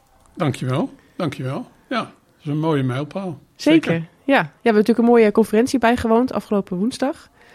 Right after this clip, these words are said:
Speaker 2: Ehm, ja, om direct maar met de deur in huis te vallen. Waarom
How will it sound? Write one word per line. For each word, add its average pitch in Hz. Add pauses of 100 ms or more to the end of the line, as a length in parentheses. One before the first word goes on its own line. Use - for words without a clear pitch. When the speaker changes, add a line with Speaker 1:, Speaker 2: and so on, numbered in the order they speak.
(500)
Speaker 2:
Ehm, 202 (420)
ja, 190
om 196 (120)
direct 180
maar 185
met 180
de 185
deur 170
in 170
huis 170
te -
vallen. 165 (340)
Waarom 220